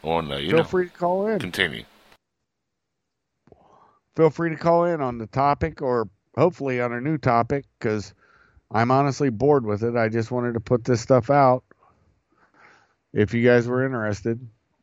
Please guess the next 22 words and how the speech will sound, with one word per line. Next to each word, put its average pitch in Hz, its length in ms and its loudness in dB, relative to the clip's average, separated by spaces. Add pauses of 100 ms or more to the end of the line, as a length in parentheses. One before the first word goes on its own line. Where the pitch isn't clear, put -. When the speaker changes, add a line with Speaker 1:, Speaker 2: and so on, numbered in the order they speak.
(260)
Speaker 2:
you 113 160 -4
know, 104 280 -2 (520)
and, 95 420 -8 (260)
uh, 110 180 -2
this 135 200 4
will 147 80 6
be 127 140 2
the 110 160 2
only 107 200 -4
show 107 200 2
I 95 120 2
do 95 220 -4
on 90 260 -4 (380)
this 110 300 4
or 98 100 2
politics 101 680 2
unless 101 300 -4
there's 95 140 -2
something 92 300 -6
major 92 460 -2
that 78 100 -8
happens. 95 540 0